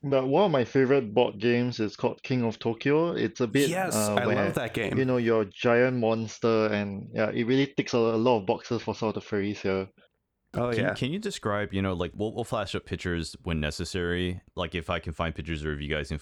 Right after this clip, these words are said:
Speaker 3: can find pictures of the venue, but, like, can you describe the venue, like, a little bit more for us? 'Cause, like, I think it was next to an M R T station, and then, like, there's, like, a mall attached to, like, the underground.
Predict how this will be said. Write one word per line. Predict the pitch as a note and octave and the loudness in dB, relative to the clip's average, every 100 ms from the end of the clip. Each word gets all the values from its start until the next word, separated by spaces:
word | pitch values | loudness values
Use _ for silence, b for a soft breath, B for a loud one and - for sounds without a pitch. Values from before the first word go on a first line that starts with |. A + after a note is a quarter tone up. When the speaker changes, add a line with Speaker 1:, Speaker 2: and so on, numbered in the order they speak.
| - | -10
Speaker 3:
can | - E2 | -6 -4
find | - D2+ | -2 -4
pictures | E2 D2+ D2 | -4 -8 -6
of | D2 | -6
the | |
venue, | C2+ D2 C#2+ | -4 -4 -4
but, | C#2 - | -6 -8
like, | E2 D2+ - - | -6 -6 -8 -12
can | - D#2+ | -8 -6
you | F2+ | -6
describe | C3+ - D#2+ D#2 | -8 -4 -4 -4
the | D2 | -4
venue, | C2+ C#2+ C#2+ | -4 -4 -4
like, | C#2 C#2 | -6 -6
a | |
little | C2+ C#2+ | -6 -6
bit | B1+ | -6
more | G1+ C2 C#2 | -8 -6 -8
for | - C2 B1+ | -8 -6 -4
us? | B1+ | -6
'Cause, | - D2 | -8 -8
like, | D#2 C#2+ | -6 -4
I | D#2 | -4
think | G2 F#2+ | -4 -4
it | B2 | -4
was | F2+ - | -4 -4
next | D#2 - | -6 -6
to | - | -6
an | D#2 | -4
M | D2 C#2+ | -4 -4
R | C2+ | -6
T | - D#2+ | -8 -8
station, | - G2+ - B2+ B2 B2+ b b b | -4 -6 -4 -4 -4 -8 b b b
and | - D#2+ | -6 -4
then, | F2 | -2
like, | E2 D#2 | -2 -2
there's, | E2+ | -4
like, | D#2 D#2 | -4 -4
a | |
mall | D2 D#2+ E2 D#2+ D#2 C#2+ E2 _ _ | -4 -2 -2 -2 -2 -4 -10 _ _
attached | F2 - F2 D#2 - - | -6 -4 -4 -4 -6 -10
to, | G2 | -8
like, | D#2 C#2+ | -6 -6
the | D#2 A#1+ | -8 -6
underground. | E2 E2+ G2 F#2+ G2 | -4 -2 -2 -2 -2